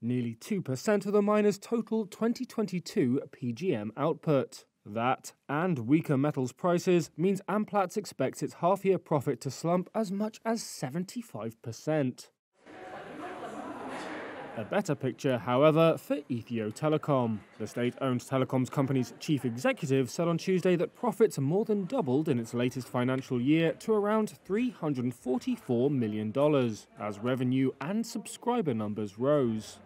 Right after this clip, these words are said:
Ethiopia's government is planning to sell a stake in Ethio Telecom of up to forty-five percent in a revived privatization process.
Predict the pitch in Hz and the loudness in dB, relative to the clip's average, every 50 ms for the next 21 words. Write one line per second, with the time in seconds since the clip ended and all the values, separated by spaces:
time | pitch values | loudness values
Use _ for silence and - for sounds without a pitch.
0 | - - - - - - - 123 120 117 - 123 127 123 - 127 127 120 107 156 | -20 -20 -20 -20 -20 -8 -6 -4 -4 -2 0 0 0 0 0 0 -2 0 0 0
1 | 165 151 156 175 156 147 - - - 175 170 151 - 135 123 - - 156 135 139 | 0 0 0 -2 -2 -4 -6 -6 -4 -4 -2 -2 -4 -6 -8 -6 -4 -2 -2 -4
2 | - - - 233 262 - - 139 123 - 143 - - 143 135 135 - 175 160 160 | -4 -6 -4 -4 -4 -2 -2 -2 -2 -2 -4 -2 0 0 0 0 0 0 -2 0
3 | - - 190 190 185 - 233 - - 226 233 - - - 285 - - - - 127 | 2 2 2 2 2 0 -2 0 -2 -4 -4 -4 -6 -6 -6 -6 -2 0 0 0
4 | 117 - - 190 170 - - 110 107 - - 127 - - - 165 160 143 123 - | 0 -2 -4 -6 -6 -4 -4 -6 -4 -6 -8 -12 -8 -4 0 0 2 0 0 -4
5 | - - - - - - 120 120 113 113 120 120 113 113 - 240 226 135 113 107 | -10 -20 -20 -12 -6 -4 -4 -2 -2 -2 -2 -4 -4 -6 -4 -2 -2 0 0 -2
6 | 110 - - - - - - - 135 127 123 165 - - 214 208 175 123 110 104 | -4 -6 -8 -14 -20 -6 0 2 2 2 0 -2 -4 -4 -4 -2 -2 -2 -4 -4
7 | - - 117 113 - - - 139 147 147 - - 143 127 117 110 - - - - | -6 -6 -8 -8 -6 -2 0 2 2 2 2 0 0 0 0 -2 -6 -12 -18 -20